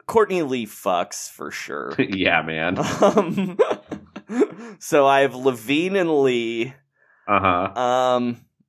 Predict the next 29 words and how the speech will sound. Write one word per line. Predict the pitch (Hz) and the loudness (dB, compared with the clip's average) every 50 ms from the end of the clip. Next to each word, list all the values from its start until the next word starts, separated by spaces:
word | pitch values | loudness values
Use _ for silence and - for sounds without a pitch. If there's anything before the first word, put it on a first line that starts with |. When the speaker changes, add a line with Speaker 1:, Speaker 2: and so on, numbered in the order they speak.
| _ _ _ _ _ _ _ _ _ _ _ _ | _ _ _ _ _ _ _ _ _ _ _ _
Speaker 1:
I | - 143 170 196 | -4 -2 2 4
have | 214 208 196 160 156 | 4 2 2 0 -2
no | 156 151 147 143 139 | 2 2 4 4 4
idea | 131 127 123 117 120 113 107 107 | 2 2 0 0 0 0 0 0
if | 104 - | -2 -4
Kawhi | - 127 107 101 95 92 95 | -4 -2 0 0 0 -2 -4
Leonard | 95 92 90 82 90 87 - | -4 -6 -6 -8 -10 -12 -14
fucks | - - - - - - - 85 | -10 -10 -8 -8 -8 -10 -10 -10
or | 73 73 | -10 -10
not. | 73 69 65 64 - - - 113 _ _ _ _ _ _ _ _ _ _ - | -10 -10 -10 -10 -12 -14 -18 -20 _ _ _ _ _ _ _ _ _ _ -8
Speaker 2:
It's, | 101 - - - - - _ _ _ - | -8 -6 -6 -10 -12 -12 _ _ _ -4
it's | 120 107 - - - | -2 -2 -2 0 0
a | 120 110 | 0 0
mystery. | 101 98 101 98 - - - 85 82 | 2 0 0 0 -2 -2 2 2 4
Speaker 1:
It's | - - 180 | 4 4 2
a, | 196 180 180 - 185 185 | 2 2 0 0 -2 -2
it's | - - - - - | -2 -2 -2 -2 -2
up | 175 - 170 180 175 180 190 | 0 2 2 2 2 2 -4
in | 175 165 160 | -4 -2 -2
the | 151 139 127 | -2 -2 -2
air. | 120 110 110 110 107 101 - - 104 | -2 -2 -2 -4 -4 -6 -6 -4 -2
Um, | 117 117 117 117 113 117 113 117 113 110 107 _ _ | 0 2 4 4 2 2 0 -6 -10 -14 -14 _ _
so | - - 156 147 | -6 0 2 2
I | 139 139 | 2 4
guess | 143 165 165 - | 2 0 0 2
he's | 175 156 156 151 | 0 0 2 2
another | 160 143 139 139 131 131 | 2 2 2 2 2 0
bubble | 120 104 104 120 113 - 104 113 107 107 110 | -2 -2 -2 0 0 0 2 0 0 0 0
guy. | 104 104 101 98 101 101 101 98 98 | 0 -2 0 0 0 0 -2 -4 -6